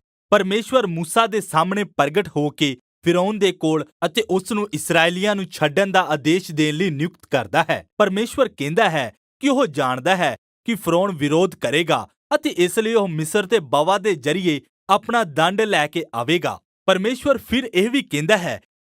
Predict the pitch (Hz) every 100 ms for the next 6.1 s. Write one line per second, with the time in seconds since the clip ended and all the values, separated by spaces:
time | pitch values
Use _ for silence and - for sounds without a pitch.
0 | - 220 233 247 190 165 190 208 220 180
1 | 185 123 185 208 190 156 226 - 202 -
2 | 190 202 151 120 123 170 170 117 - _
3 | _ - 302 233 214 269 254 202 156 160
4 | 214 - 160 180 220 175 - - - 156
5 | 139 170 165 208 170 147 170 185 143 104
6 | 139